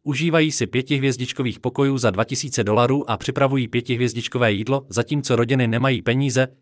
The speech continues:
nemají domovy, auta a pohřešují přátele a děti. Jiní poznamenali, že to je přesně to, co vláda školí lidi dělat, poslouchat každý jejich příkaz, dokonce až do jejich vlastní smrti.“ „Sní o společnosti, kde se slepě dodržuje každý edikt, který vydají,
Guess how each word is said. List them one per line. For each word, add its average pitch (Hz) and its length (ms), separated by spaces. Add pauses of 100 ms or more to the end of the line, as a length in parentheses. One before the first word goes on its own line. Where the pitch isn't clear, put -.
nemají 117 340
domovy, 131 540
auta 139 300
a 110 140
pohřešují 139 500
přátele 139 460
a 117 120
děti. 110 360 (1300)
Jiní 135 260
poznamenali, 139 600
že 127 120
to 131 100
je 120 100
přesně 120 320
to, 131 300
co 123 160
vláda 110 260
školí 117 340
lidi 98 200
dělat, 110 340 (160)
poslouchat 185 480
každý 156 320
jejich 143 220
příkaz, - 460 (140)
dokonce 175 440
až 104 200
do 107 120
jejich 143 320
vlastní 107 280
smrti.“ 92 340 (1300)
„Sní 160 240
o 165 80
společnosti, 170 640
kde 139 140
se - 120
slepě 131 320
dodržuje 113 400
každý 104 380
edikt, 131 240
který 139 240
vydají, 139 420